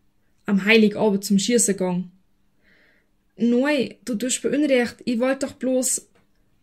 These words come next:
Doch im Angesicht der offensichtlichen Situation wollte dem jungen Wilderer keine glaubwürdige Ausrede einfallen. Wozu also großartig Lügen erfinden, die ihm eh niemand abnehmen würde?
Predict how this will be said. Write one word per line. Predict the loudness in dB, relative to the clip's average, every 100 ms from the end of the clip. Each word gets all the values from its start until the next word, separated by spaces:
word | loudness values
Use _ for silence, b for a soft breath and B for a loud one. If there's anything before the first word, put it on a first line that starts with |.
| _ -6
Doch | -4 -2
im | 0
Angesicht | 2 2 0 -8 -10 -8
der | -6
offensichtlichen | -4 -2 -2 -4 -6 -4 -4
Situation | -6 -8 -6 -2 0 0 -2 -8 b b b b -2
wollte | -2 -2 0
dem | 2
jungen | 4 2 2
Wilderer | 2 2 0 -2 -6
keine | -2 0 0
glaubwürdige | -2 -4 -4 -2 -2 -4
Ausrede | -4 -2 -4 -2
einfallen. | -4 -6 -6 -8 -6 -8 -10 _ b b b b b
Wozu | -6 -4 -4 -4
also | -2 -2
großartig | -2 -2 -4 -4 -2
Lügen | 0 2
erfinden, | 0 -2 -6 -6 -6 -6 -6 -8
die | -2
ihm | 0
eh | 2 2
niemand | 2 2 -6
abnehmen | -8 -6 -6 -4
würde? | -6 -6 -8